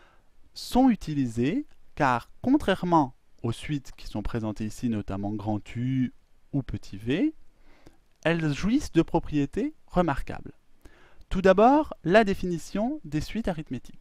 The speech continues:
Qu'est-ce qu'une suite arithmétique ? On dit qu'une suite est arithmétique si on peut passer d'un terme au suivant en ajoutant toujours un même nombre que l'on appelle raison. Une suite arithmétique est donc une suite définie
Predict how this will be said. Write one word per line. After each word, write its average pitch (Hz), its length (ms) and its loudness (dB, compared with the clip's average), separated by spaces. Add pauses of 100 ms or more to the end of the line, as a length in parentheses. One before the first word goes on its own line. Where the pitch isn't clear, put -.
Qu'est-ce 240 220 -2
qu'une 180 160 -4
suite - 480 -10 (100)
arithmétique ? - 720 -8 (500)
On 180 140 6
dit 190 160 -2
qu'une 175 160 -2
suite - 260 -6
est 107 140 -4
arithmétique 117 800 -6 (100)
si - 260 -8
on 180 120 0
peut 165 100 0
passer 143 340 2
d'un 107 200 -2
terme 170 320 -2
au 120 80 -2
suivant 123 480 -4 (260)
en 143 220 0
ajoutant 185 500 2
toujours 135 380 -4
un 110 60 0
même 104 220 -4
nombre 151 440 -4
que 160 80 -2
l'on 143 220 0
appelle 113 360 -4 (140)
raison. 117 360 -4 (420)
Une - 60 -10
suite 127 140 -6
arithmétique 113 560 -4
est 123 60 0
donc 113 180 -2
une 113 100 -6
suite 127 200 -8
définie 117 500 -2